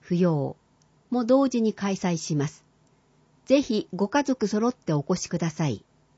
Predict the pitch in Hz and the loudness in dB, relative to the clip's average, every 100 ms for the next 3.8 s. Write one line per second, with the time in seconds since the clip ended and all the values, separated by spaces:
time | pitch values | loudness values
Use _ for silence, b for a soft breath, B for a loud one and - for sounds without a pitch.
0 | _ _ _ _ _ _ _ _ 262 262 | _ _ _ _ _ _ _ _ 2 2
1 | 202 147 135 _ _ _ _ _ _ - | 0 0 -6 _ _ _ _ _ _ 0
2 | 311 302 - 226 269 262 233 196 170 - | 2 2 0 0 2 2 4 2 2 0
3 | 151 - - 180 185 170 117 | -6 -6 -4 2 4 4 0